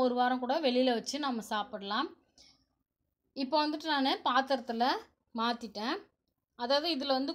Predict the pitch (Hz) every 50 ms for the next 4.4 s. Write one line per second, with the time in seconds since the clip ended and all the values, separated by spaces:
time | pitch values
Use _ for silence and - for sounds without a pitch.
0 | - 294 269 262 254 269 285 277 285 285 285 269 262 240 233 226 226 220 226 220
1 | - 233 214 196 - - 226 269 349 381 - _ - - - _ _ - 254 262
2 | 285 294 269 262 247 226 226 233 - 240 247 285 359 403 - - _ _ _ _
3 | _ _ _ _ _ _ _ - 254 262 294 302 320 330 349 320 311 294 285 277
4 | 277 277 277 277 285 277 294 330